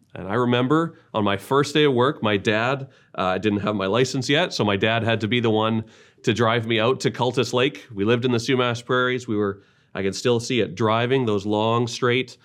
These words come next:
back roads, quiet, obviously an early summer morning. Uh, and he turned to me and he said something,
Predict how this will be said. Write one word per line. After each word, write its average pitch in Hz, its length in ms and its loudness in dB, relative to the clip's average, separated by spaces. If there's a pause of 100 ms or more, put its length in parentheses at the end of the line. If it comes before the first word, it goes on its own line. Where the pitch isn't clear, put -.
(300)
back 123 280 0
roads, 131 640 0 (420)
quiet, 123 640 -2 (120)
obviously 117 440 -6
an 101 100 -4
early 117 360 0
summer 120 580 -2 (260)
morning. 131 540 0 (600)
Uh, - 120 -16
and 113 80 -8
he 131 200 -2
turned 175 380 2
to 147 140 -2
me 131 220 2
and 131 120 -2
he 143 140 0
said 160 360 0
something, 120 580 -2